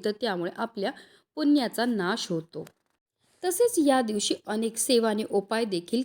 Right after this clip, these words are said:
केले जातात, विशेषतः तिळांपासून. तर आपल्याला काय करायचं, एका तांब्याच्या तांब्यात पाणी घ्यायचं आहे, त्यात थोडेसे काळे तीळ आणि गूळ टाकायचं आणि हे पाणी आपल्याला सूर्यदेवांना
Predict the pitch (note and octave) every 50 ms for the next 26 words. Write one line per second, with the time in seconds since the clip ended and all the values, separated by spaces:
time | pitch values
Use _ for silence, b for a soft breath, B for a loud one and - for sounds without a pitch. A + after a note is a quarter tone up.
0 | B3 - G#3 G3+ G3 G3 F#3+ F#3+ F3+ F3+ E3+ E3+ - F#3+ F#3 G#3+ G#3 A3 B3 A#3
1 | - A3 G3+ F#3+ - - - F#3 G3 B3 C#4 - - G3+ F#3+ F#3+ F#3 F3 F3 E3+
2 | F3 E3 E3 D#3+ - - E3 D3+ D3+ - _ _ _ _ _ _ _ _ - -
3 | - _ _ _ _ _ _ _ _ _ - F4+ F#4+ F#4+ F#4 F4 E4+ F4+ G4 F#4+
4 | D#4+ B3+ C4+ C#4 - C#4 B3 A3+ - C4 B3+ C4+ C#4+ C#4+ - G#3+ G3 F#3+ G3 G3
5 | F#3+ - B3 A#3+ - G#3 F3 F3 E3+ E3+ F3 - _ A3 G3 F#3+ G3 A3 G3+ G#3
6 | F#3+ E3 D#3 D#3+ - G3 E3 D#3+ E3+ - G#3+ A3 A3 A3 - G#3+ F3+ F3+ F3+ -
7 | G#3 G3+ - F3 E3+ F3+ F#3 F#3 - - A#3 C#3+ - - G3 G3+ G#3 G#3 F#3+ G#3
8 | A#3 B3 A#3 - E3 D#3+ D#3+ F#3 F3 F3 G3 F#3+ G#3 G#3 G#3+ B3+ C4+ - - F#3+
9 | F#3 F#3 F3+ F3 - F3 E3+ F3+ G3 - - C4+ C#4+ D4 C#4 G3+ G3 F#3 F3 E3+
10 | D#3+ D#3+ D#3 E3 A3